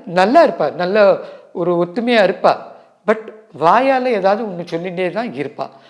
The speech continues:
அப்ப அந்த மாதிரி மகர ராசி பெண்கள் ஒரு அட்ஜஸ்ட் பண்ணி போடணும். "சரி போ, வயசானவா ஏதோ சொல்லிட்டு போறாப்பா" அப்படின்னு போடணும். அப்படி இருந்தீங்கன்னா இந்த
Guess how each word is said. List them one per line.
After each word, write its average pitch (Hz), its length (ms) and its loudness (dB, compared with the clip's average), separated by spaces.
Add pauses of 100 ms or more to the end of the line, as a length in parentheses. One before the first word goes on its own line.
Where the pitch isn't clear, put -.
(140)
அப்ப - 180 -2
அந்த 196 240 0
மாதிரி 214 320 0
மகர 190 300 2
ராசி 220 300 0
பெண்கள் 160 680 -2 (680)
ஒரு 156 640 -4 (200)
அட்ஜஸ்ட் 180 400 -4
பண்ணி 190 160 -8
போடணும். 143 400 -4 (160)
"சரி 156 180 -2
போ, 156 360 2
வயசானவா 151 420 -2
ஏதோ 139 240 -2
சொல்லிட்டு 151 380 -4
போறாப்பா" 147 320 -2 (440)
அப்படின்னு 160 460 -4
போடணும். 127 380 -8 (460)
அப்படி 147 580 0
இருந்தீங்கன்னா 185 720 -2 (440)
இந்த 147 360 -8